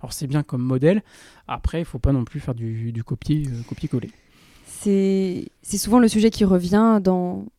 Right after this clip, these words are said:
Speaker 2: de se dire, il faut, il faut pas que j'ai un masque, en fait. Il faut pas
Speaker 1: C'est
Speaker 2: que
Speaker 1: ça.
Speaker 2: j'essaie de copier quelqu'un
Speaker 1: Mm.
Speaker 2: que j'admire,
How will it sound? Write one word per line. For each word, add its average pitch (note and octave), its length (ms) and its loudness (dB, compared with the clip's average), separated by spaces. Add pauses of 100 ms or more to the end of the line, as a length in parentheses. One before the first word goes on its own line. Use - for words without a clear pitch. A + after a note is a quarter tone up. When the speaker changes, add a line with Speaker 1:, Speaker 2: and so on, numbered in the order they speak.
(280)
Speaker 2:
de F#3+ 120 2
se G#3+ 140 6
dire, G#3 280 6
il A#3+ 60 4
faut, G3 200 -2
il F#3+ 80 -6
faut - 100 -14
pas A3+ 80 4
que G3 80 -2
j'ai F3+ 80 0
un F3+ 100 2
masque, F3 380 0
en E3+ 60 2
fait. D#3+ 240 -2
Il E3 60 -10
faut F3+ 100 -4
pas - 120 4
Speaker 1:
C'est C#3 80 2
Speaker 2:
que F#3+ 60 4
Speaker 1:
ça. - 20 2
Speaker 2:
j'essaie G3 180 2
de F#3 80 0
copier A3+ 880 2 (100)
quelqu'un G#3+ 500 0
Speaker 1:
Mm. G#3 40 -2
Speaker 2:
que G#3 120 2
j'admire, G#3 680 4